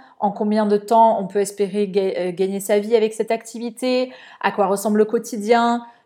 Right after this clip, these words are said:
euh, quelle est la répartition des tâches en pourcentage,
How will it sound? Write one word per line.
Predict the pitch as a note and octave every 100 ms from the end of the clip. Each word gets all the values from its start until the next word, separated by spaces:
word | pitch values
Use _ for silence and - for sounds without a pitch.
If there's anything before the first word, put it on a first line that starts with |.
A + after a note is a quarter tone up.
| -
euh, | F#3+ F#3
quelle | F3+ G#3
est | G#3
la | F#3
répartition | F#3+ G3+ - - G#3+ - A#3 A#3
des | A3+ G3+
tâches | G3+ A3+ A3+ A3+
en | F#3
pourcentage, | F3+ G3+ - A3+ A#3 A#3 A#3+ G3+